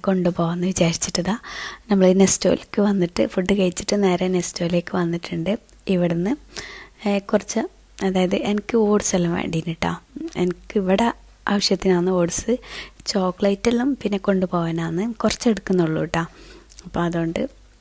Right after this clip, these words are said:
ഉം, കുറച്ച് ചോക്ലേറ്റ് എല്ലാം പർച്ചേസ് ആക്കിയിട്ട് ബാബിൻ്റെ മക്കളെല്ലാം ഉണ്ട്, പിന്നെ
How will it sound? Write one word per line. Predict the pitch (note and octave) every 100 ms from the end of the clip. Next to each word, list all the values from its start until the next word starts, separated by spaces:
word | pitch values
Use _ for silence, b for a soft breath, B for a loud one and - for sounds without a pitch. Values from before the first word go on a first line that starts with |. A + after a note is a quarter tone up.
| F#3+
ഉം, | F3+ F3
കുറച്ച് | F3+ - F3 -
ചോക്ലേറ്റ് | F3 - E3 E3+ -
എല്ലാം | F3 F3+
പർച്ചേസ് | F3+ - E3 -
ആക്കിയിട്ട് | F3 F3+ E3+ G3 F#3+
ബാബിൻ്റെ | F#3 F3+ F3+ F3+ F3+
മക്കളെല്ലാം | F3 - E3 E3 E3
ഉണ്ട്, | D#3+ E3 G3 B B B B -
പിന്നെ | F3 E3+